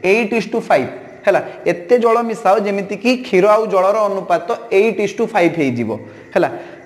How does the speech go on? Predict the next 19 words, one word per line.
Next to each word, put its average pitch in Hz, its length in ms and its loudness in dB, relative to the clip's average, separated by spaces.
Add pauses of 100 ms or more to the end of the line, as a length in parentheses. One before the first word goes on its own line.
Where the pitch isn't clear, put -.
କ୍ଷୀର 220 200 2
ଆଉ 247 160 2
ମିଶେଇବାର 233 480 2
ନାହିଁ, 233 240 -2
କେବଳ 208 320 0
ଆମକୁ 202 360 -2
ଜଳ 185 240 4
ମିଶେଇବାର 170 500 0 (140)
ଅଛି। 110 260 -10 (400)
ମନେ 214 260 2
କରିବା, 190 360 4 (380)
ଆଉ 180 160 2 (160)
ୱାଇ 208 200 2
ଲିଟର 233 340 0
ଜଳ 220 180 0
ଆମେ 220 260 0
ମିଶଉଛେ 208 440 -2
ତା 202 120 4
ଦେହରେ, 190 320 2